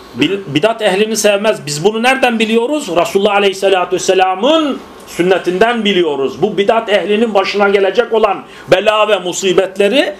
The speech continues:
nereden biliyoruz? Resulullah Aleyhisselatü Vesselam'ın bize anlattıklarından, haber verdiklerinden. Burada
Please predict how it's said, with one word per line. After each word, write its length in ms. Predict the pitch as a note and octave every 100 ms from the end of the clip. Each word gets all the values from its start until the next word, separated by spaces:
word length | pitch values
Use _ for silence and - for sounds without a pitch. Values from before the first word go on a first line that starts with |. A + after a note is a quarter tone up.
| -
nereden 440 | D#3+ G#3+ G3+ G#3 F#3
biliyoruz? 600 | F#3 F#3 F#3+ C#4 D#4+ - - - D3+
Resulullah 340 | D3+ F#3+ G3
Aleyhisselatü 640 | F#3+ G3 F#3+ F#3+ F#3 F3+
Vesselam'ın 640 | F3+ F#3 G3 G#3 C4 B3+ G3
bize 240 | F3+ B3+
anlattıklarından, 1120 | A#3+ G3+ G3+ F#3 E3+ F#3+ F3+ F3 E3+ E3+ A2+ - - -
haber 360 | D3 D3 F3
verdiklerinden. 800 | D#3+ C#3+ C3+ C#3 B2+ A#2 A2 G2 - - - - -
Burada 560 | E3 C4+ D#4 C#4 F3